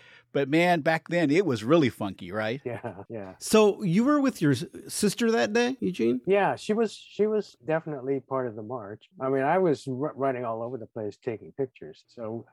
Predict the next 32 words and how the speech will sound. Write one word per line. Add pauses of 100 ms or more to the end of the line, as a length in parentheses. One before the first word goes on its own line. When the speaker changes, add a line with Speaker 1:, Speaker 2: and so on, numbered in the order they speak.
(120)
Speaker 2:
I
wasn't (180)
actually,
you
know,
marching
alongside
anybody.
I
was
all
over
the
place. (180)
Speaker 3:
Now,
what
was
your
sister's
name?
Speaker 2:
Kathy, (140)
Kathy
Tagawa,
Speaker 3:
Okay.
Speaker 2:
later
Kathy
Tagawa
Sugiyama.
She
Speaker 3:
She
was
Speaker 2:
married